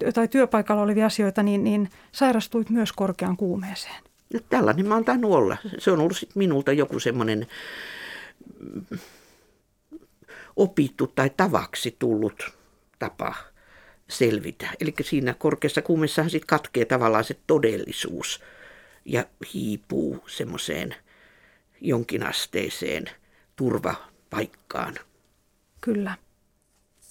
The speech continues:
Speaker 1: Äitisi oli kiireinen, tässä kirjassa, kirjassa kerrotaan, ja hän oli aktiivinen työnsä ohella myös erilaisissa yhdistyksissä.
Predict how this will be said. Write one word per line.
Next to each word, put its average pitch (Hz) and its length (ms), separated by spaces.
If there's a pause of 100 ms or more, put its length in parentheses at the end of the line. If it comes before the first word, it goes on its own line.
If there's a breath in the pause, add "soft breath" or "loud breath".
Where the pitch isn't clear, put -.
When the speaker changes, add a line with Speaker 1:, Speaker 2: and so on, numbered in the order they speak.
(580 loud breath)
Speaker 1:
Äitisi 320 460
oli 190 220 (120)
kiireinen, 180 760
tässä 190 200
kirjassa, 196 400 (200)
kirjassa 240 300
kerrotaan, 226 520
ja 208 120 (380 loud breath)
hän 294 200
oli 233 160
aktiivinen 202 720
työnsä 240 380
ohella 196 440
myös 226 220
erilaisissa 240 640
yhdistyksissä. - 840